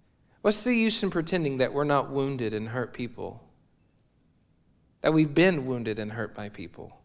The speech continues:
God already knows that,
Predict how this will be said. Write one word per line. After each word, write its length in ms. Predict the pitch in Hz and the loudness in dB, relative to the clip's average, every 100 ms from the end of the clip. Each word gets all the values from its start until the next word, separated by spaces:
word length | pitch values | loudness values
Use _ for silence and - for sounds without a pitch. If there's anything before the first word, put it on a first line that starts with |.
| _ _ _ _ _ _ _ _ _ - | _ _ _ _ _ _ _ _ _ 4
God 220 | 214 240 - - | 6 6 4 2
already 640 | 165 175 175 151 165 127 | 6 6 6 4 4 2
knows 520 | 120 123 131 131 117 | -2 -2 -2 -2 -4
that, 360 | 92 80 85 | -8 -8 -10